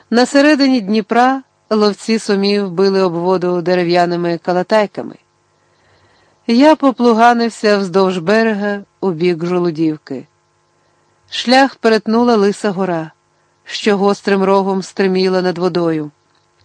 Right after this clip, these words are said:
На її плескатім шпилі росли дві дикі грушки, що вночі здалися мені настрашеному рогами. Я підгорнув штанини і подибав по мілководдю,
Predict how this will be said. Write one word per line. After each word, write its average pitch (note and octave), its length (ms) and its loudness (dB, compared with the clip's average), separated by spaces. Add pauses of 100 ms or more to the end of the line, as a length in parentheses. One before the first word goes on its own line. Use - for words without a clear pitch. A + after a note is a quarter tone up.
(880)
На A3+ 140 2
її C4 400 4
плескатім A3 760 0
шпилі A3+ 600 -2 (240)
росли G#3+ 640 2
дві F#3 220 -2
дикі G#3+ 380 -2
грушки, G3+ 600 -6 (340)
що - 280 -2
вночі G3 380 0
здалися F#3+ 500 -2
мені F#3+ 400 -2 (420)
настрашеному G#3 1000 -2 (160)
рогами. F#3+ 540 -2 (1080)
Я G3 300 4
підгорнув F#3+ 640 -2
штанини G3 680 -4 (220)
і G#3 120 0
подибав G3+ 640 0
по G3 160 -4
мілководдю, F#3+ 840 -2